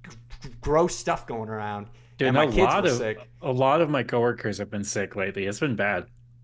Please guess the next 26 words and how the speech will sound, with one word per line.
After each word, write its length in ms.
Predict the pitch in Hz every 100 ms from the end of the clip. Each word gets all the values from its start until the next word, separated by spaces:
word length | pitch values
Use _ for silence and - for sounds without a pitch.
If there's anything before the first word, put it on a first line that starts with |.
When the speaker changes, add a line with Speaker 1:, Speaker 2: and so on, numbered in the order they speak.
| -
Speaker 1:
Yeah, 300 | 147 160 - -
so 560 | - 143 131 127 123 - - - - - - - - -
that's 240 | 160 185 185
another 240 | 185 160
reason 580 | 131 151 139 123 113 110 - - -
for 160 | 131
why 380 | 113 117 131 131
I 320 | 120 117 113 113
look 220 | 123 123
at 100 | 110
nutrition 560 | 113 - 135 - 113 120
actively 640 | 131 127 - 107 - - - - - -
and 120 | 123 107
try 160 | 143
and 100 | 120
figure 240 | - 135 127
out 180 | 113
ways 380 | 117 131 123 117
in 80 | 117
which, 340 | 110 110 - - - - - - - - -
but, 220 | 156 -
but 220 | 165 - - -
first 320 | - 214 269 160
and 80 |
foremost, 400 | - 135 156 165 -
Sean, 320 | 170 175